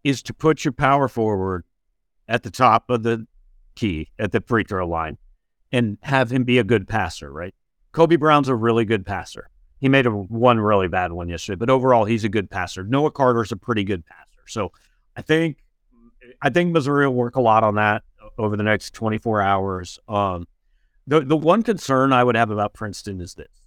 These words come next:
In this tournament, the way you get beat is to do exactly what Arizona and Virginia did yesterday, which is to not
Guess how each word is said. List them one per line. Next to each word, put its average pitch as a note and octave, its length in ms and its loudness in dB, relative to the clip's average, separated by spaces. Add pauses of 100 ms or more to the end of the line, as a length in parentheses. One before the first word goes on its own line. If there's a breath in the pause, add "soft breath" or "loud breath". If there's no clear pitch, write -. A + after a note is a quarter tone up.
(140)
In F3+ 260 2
this G3+ 260 0
tournament, G#2 520 -4 (1600)
the C3 160 0
way B2 260 0
you F#3 280 -2
get E3 300 0
beat B2 320 -4
is B2+ 180 -6
to B2+ 100 -6
do B2 140 2
exactly A#2 480 0
what A#2+ 160 2
Arizona G#2 480 0
and F#2+ 140 -4
Virginia F2+ 460 -6
did E2 180 -14
yesterday, F2+ 400 -8
which G#2 260 -4
is A#2+ 160 -4
to C3 100 -4
not B2+ 340 2